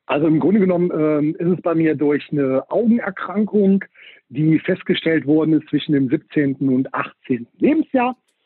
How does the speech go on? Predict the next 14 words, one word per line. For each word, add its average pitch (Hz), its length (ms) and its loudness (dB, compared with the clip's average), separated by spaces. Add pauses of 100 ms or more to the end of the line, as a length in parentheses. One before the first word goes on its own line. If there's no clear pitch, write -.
(360)
Das 127 180 -2
heißt, 139 380 0
ähm, 131 760 2
bei 117 140 -4
mir 151 320 2
werden 143 300 0
die, 131 300 2
äh, 113 360 -6 (160)
ja, 113 180 -8
die 117 220 -6 (420)
Sehzäpfchen 170 760 0
nicht - 260 0
mehr 151 120 2
durchblutet. 185 880 2